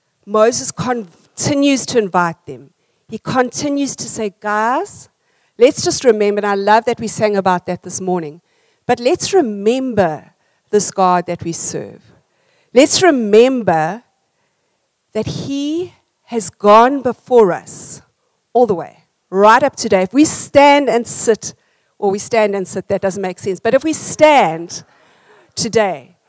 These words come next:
and we look back on what God has done for us, we need to take those moments to see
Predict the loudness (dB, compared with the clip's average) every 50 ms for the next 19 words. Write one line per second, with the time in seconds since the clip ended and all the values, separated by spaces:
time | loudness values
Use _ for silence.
0 | _ _ _ _ _ _ 2 4 4 4 4 4 6 6 6 6 6 4 -4 -20
1 | _ 4 4 4 6 4 0 -6 -14 _ -16 -14 -12 -12 -14 -16 -20 _ _ _
2 | _ _ _ _ _ _ _ _ _ -2 0 4 4 4 4 4 4 6 6 6
3 | 6 4 0 -2 -2 -2 -2 -2 -2 -4 -8 -12 -12 -12 -12 -14 -18 -18 -18 -18
4 | -18 -20 _ _ -4 -2 -2 0 0 -2 -2 -2 -4 -4 -6 -2 -2 -2 -2 2
5 | 2 2 2 2 2 4 4 4 4 2 0 -6 -10 -12 -14 -16 -16 _ _ _
6 | _ _ _ _ _ _ -8 -6 -4 -4 -2 -4 -4 -4 -6 -4 -4 -4 -4 -4
7 | -4 -6 -6 -8 -10 -12